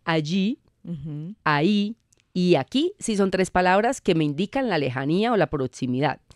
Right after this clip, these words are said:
Speaker 2: Ok.
Speaker 1: Entonces, ahí, ahí es una proximidad más o menos que yo la, la señalaría, digamos.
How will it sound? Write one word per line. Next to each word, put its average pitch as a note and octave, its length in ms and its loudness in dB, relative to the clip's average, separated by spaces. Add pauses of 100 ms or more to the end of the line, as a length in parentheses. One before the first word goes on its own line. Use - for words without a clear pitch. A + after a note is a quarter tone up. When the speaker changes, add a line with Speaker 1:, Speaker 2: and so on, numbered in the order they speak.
Speaker 2:
Ok. D#3+ 140 -8 (120)
Speaker 1:
Entonces, F3+ 680 2 (520)
ahí, G3 440 4 (1160)
ahí F#3 400 4 (500)
es F#3 380 0 (180)
una G#3+ 280 2
proximidad D#3 920 2
más G3 420 0
o G#3 60 0
menos G3 480 -4 (720)
que G#3 140 8
yo G3+ 100 6
la, - 160 6 (100)
la F3+ 200 4
señalaría, C#3+ 600 2
digamos. - 540 -12